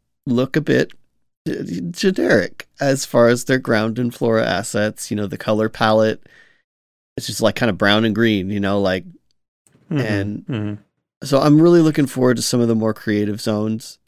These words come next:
Speaker 1: um, you know, specifically Silent Plains. Uh, we'll see how it goes, but it, it's definitely something that allows them to build out faster. And the more assets they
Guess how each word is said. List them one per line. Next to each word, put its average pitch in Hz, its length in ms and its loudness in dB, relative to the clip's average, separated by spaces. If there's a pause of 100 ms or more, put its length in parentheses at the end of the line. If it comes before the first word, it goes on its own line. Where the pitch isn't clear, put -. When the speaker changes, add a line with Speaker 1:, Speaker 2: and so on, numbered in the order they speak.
Speaker 1:
um, 95 360 -8 (220)
you 107 80 -6
know, 98 60 -8
specifically 107 640 -6
Silent 101 400 -6
Plains. 104 460 -8 (760)
Uh, - 880 -10
we'll 117 220 -4
see - 240 -2
how 123 240 4
it 123 160 0
goes, 123 380 0
but - 200 2 (240)
it, 165 180 2
it's 165 200 4
definitely 190 340 2
something 156 360 2
that 131 100 2
allows 120 360 4
them 117 120 -2
to 110 80 -2
build 113 340 0
out 104 200 0
faster. 110 340 -2
And 113 180 -2
the 117 60 0
more 123 380 0
assets 110 500 -4
they 104 180 -4